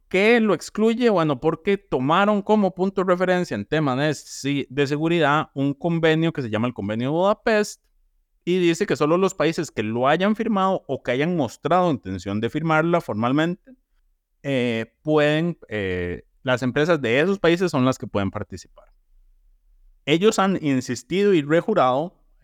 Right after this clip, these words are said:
eh, en todo lugar donde les ha tocado hablar de este tema, que esa fue una decisión técnica que nace a raíz de, primero, el ciberataque que sufre el país y segundo, la necesidad de tomar medidas al respecto. Y tratan de justificarse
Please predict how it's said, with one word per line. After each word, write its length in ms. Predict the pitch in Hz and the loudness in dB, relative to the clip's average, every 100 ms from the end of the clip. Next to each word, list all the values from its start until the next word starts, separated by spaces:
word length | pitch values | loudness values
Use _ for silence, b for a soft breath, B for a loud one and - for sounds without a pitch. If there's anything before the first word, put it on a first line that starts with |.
| 98 | _
eh, 220 | 87 85 82 _ _ _ _ _ _ _ _ _ _ | -14 -14 -18 _ _ _ _ _ _ _ _ _ _
en 460 | 107 104 101 98 90 _ _ _ - | -2 0 2 0 -4 _ _ _ -4
todo 540 | 123 139 156 147 120 _ _ _ _ - | 2 4 6 4 2 _ _ _ _ -10
lugar 340 | 110 107 131 | -6 0 2
donde 260 | 123 107 98 | 2 0 -2
les 400 | 95 98 92 110 | -4 -4 -6 -6
ha 60 | |
tocado 200 | 107 117 127 | -4 0 2
hablar 180 | 127 | 2
de 80 | 127 | 0
este 160 | 127 170 | -4 -4
tema, 300 | 147 139 165 b b b _ _ | -4 -4 -6 b b b _ _
que 220 | - 185 180 | -2 0 2
esa 180 | 196 | 0
fue 120 | 190 185 | 0 -2
una 160 | 180 | 0
decisión 440 | 175 131 135 139 143 - | 0 -2 -2 -2 -4 -2
técnica 800 | 208 151 117 113 - 123 175 233 _ _ _ - | -2 0 -2 -4 -4 -6 -6 -10 _ _ _ -6
que 160 | 127 | -2
nace 320 | 120 131 139 | 0 -2 -2
a 20 | 180 | -2
raíz 460 | 139 151 170 180 | -2 -2 -4 -6
de, 420 | 156 165 175 190 180 | -4 -2 -2 -2 -4
primero, 280 | 113 139 131 | -2 0 0
el 100 | 104 | 0
ciberataque 520 | 101 92 - 110 - | -2 -2 -2 -4 -2
que 100 | 156 | -4
sufre 240 | 147 165 | -4 -4
el 60 | 160 | -2
país 340 | 220 220 240 | 0 0 -2
y 120 | 202 | -4
segundo, 500 | 185 196 185 180 185 | -6 -6 -4 -2 0
la 100 | 160 | 0
necesidad 640 | 139 147 160 165 147 139 139 | 0 0 -2 -2 0 2 2
de 160 | 123 | 0
tomar 400 | 127 139 110 107 | 0 -2 0 0
medidas 400 | 117 107 98 98 | 0 -2 -2 0
al 140 | 107 92 | 0 0
respecto. 600 | 80 - 95 87 - 80 | -6 -6 -6 -6 -12 -14
Y 60 | |
tratan 460 | - 135 147 165 165 | -4 0 0 0 0
de 100 | 170 | 0
justificarse 1080 | 165 160 170 165 - 151 147 139 - 185 | 0 -6 -8 -8 -2 0 0 0 -2 -4